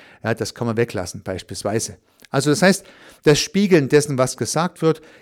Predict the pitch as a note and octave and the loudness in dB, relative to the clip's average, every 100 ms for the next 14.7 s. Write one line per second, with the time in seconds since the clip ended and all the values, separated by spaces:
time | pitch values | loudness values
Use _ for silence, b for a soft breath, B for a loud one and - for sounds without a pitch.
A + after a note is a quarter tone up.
0 | B D3+ D3 B2+ - C3 E3 G#3+ F#3+ F#3 | B -2 0 -2 -2 -2 2 2 2 0
1 | F#3 C3+ A#2+ A#2 C3+ D#3 C3+ B2+ C3 - | -2 0 -2 0 0 0 0 -2 -4 -6
2 | - D3 D#3 - G2+ F#2+ - b b b | -10 -4 -2 -2 -8 -10 -16 b b b
3 | b b b _ C#3+ F3 - - C#3+ C#3+ | b b b _ 2 2 0 -4 0 2
4 | C#3+ C3 A#2+ - A#3 G#3 D#3+ B2+ B2+ B2 | 2 0 -2 4 4 4 2 0 -2 -2
5 | B2 F#3 - F#3 E3+ - F#3 - B B | 2 2 2 -4 -4 0 -2 -2 B B
6 | B A#2 B2+ D#3+ D#3 B2+ A#2 C3 - C#3+ | B -2 0 0 0 -4 0 0 -2 -4
7 | C3 - C#3+ E3 B2+ C3+ C#3 B2 A#2+ A2 | -6 -4 -6 -4 -4 -4 -4 -4 -4 -4
8 | A2+ G#2 B2 F#3+ G#3 B B B B2+ B2 | -2 -2 2 2 2 B B B 0 0
9 | - D#3+ B2+ B2+ B2+ A#2+ - A2 B2 D#3 | 0 -2 -2 -4 -4 -6 -6 -4 0 0
10 | F#3 - - C3+ B2 E3+ - E3+ - C3+ | 0 -4 0 0 2 -2 -2 -4 -4 -4
11 | C#3 C3+ C3+ B B - B2+ A#2+ A2 G#2+ | -4 -4 -6 B B -4 -4 -4 -6 -6
12 | - G#2 - G#2+ _ _ b b b b | -8 -10 -12 -20 _ _ b b b b
13 | b B2+ E3+ E3+ D#3 - B3 F3 - E3+ | b 2 2 2 -2 2 0 2 0 -2
14 | E3 F3 E3+ - B2+ - - | 0 -2 -2 -2 -2 -2 -10